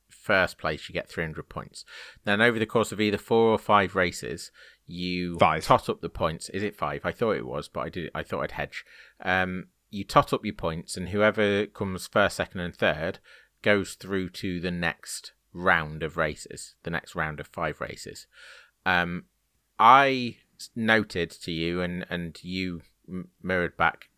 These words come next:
Speaker 1: that the courses were square for the most part. There was a little bit of variation, a small amount.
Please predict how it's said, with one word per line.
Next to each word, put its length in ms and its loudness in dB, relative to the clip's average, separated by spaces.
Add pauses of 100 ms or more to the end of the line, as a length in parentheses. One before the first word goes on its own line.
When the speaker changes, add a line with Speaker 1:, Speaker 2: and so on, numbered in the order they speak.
Speaker 1:
that 260 2 (180)
the 260 -4
courses 640 -6
were 280 -2 (180)
square 640 -10 (280)
for 180 -4
the 60 -4
most 380 -6
part. 240 -4
There 100 2
was 140 0
a 40 -2
little 200 0
bit 180 -2
of 80 -12
variation, 800 -4
a 80 -10
small 320 -2
amount. 240 -4